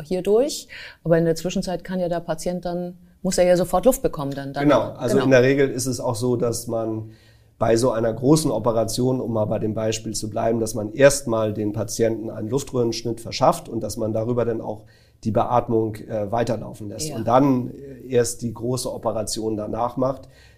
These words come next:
Speaker 2: Der Vorteil wäre für uns dann immer, dass sozusagen dadurch, dass der, äh, dass der Luftröhrenschnitt weiter unten liegt, alles darüber frei ist und frei zugänglich ist. Und
Speaker 1: Ja.
Speaker 2: man kann den sofort benutzen, man kann sofort eine Kanüle einsetzen, die man dann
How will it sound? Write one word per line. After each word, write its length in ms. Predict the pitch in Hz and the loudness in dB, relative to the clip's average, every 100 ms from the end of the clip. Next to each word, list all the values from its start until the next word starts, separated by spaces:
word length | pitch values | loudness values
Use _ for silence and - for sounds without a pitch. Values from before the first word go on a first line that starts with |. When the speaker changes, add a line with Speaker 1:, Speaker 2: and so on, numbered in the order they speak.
| - | -12
Speaker 2:
Der 80 | - | 2
Vorteil 460 | 127 139 131 123 | 6 8 8 6
wäre 200 | 120 117 | 4 0
für 120 | - | -2
uns 260 | 117 139 156 | -2 0 2
dann 220 | 120 113 | 2 0
immer, 200 | 117 113 | 0 0
dass 220 | 110 110 | 0 -4
sozusagen 720 | - 110 113 107 113 113 110 117 - _ - | -6 -6 -4 -4 -2 -4 -6 -12 -20 _ -2
dadurch, 260 | 117 113 | 0 0
dass 220 | 120 113 113 | -2 -4 -4
der, 420 | 113 110 117 110 113 113 117 | -4 -4 -8 -12 -14 -14 -14
äh, 160 | - - | -18 -14
dass 180 | 117 104 | -14 -6
der 140 | 110 | 0
Luftröhrenschnitt 580 | 135 156 139 123 120 110 | 2 4 2 2 0 0
weiter 240 | 110 110 | 0 0
unten 280 | 208 185 147 | 2 2 4
liegt, 300 | 139 131 - | 0 -2 0
alles 300 | 127 139 131 | 2 2 2
darüber 380 | 117 117 117 107 | 2 2 0 -4
frei 340 | - 123 135 | -4 0 2
ist 240 | 151 120 - | 2 -2 -6
und 220 | 120 107 | -8 -6
frei 220 | - 110 | -2 0
zugänglich 600 | 110 113 113 101 - - | 0 -4 -4 -6 -10 -16
ist. 200 | - - | -18 -18
Und 180 | - 110 | -12 -10
Speaker 1:
Ja. 80 | 98 | -6
Speaker 2:
man 140 | 117 110 | -4 -2
kann 200 | 127 131 | 0 2
den 140 | 123 | 2
sofort 360 | 110 110 131 135 | 0 2 4 4
benutzen, 640 | 123 127 135 - 131 131 - - _ | 0 -2 -2 -4 -4 -6 -14 -20 _
man 160 | 113 110 | -4 0
kann 180 | 117 117 | 0 0
sofort 320 | 107 127 131 | 0 0 0
eine 220 | 123 113 | -2 -4
Kanüle 400 | 113 110 127 120 | -4 -2 0 0
einsetzen, 560 | 117 117 117 107 120 107 | -2 -4 -4 -4 -4 -4
die 100 | 110 | -4
man 220 | 104 107 | -6 -6
dann 320 | 110 110 110 | -8 -8 -10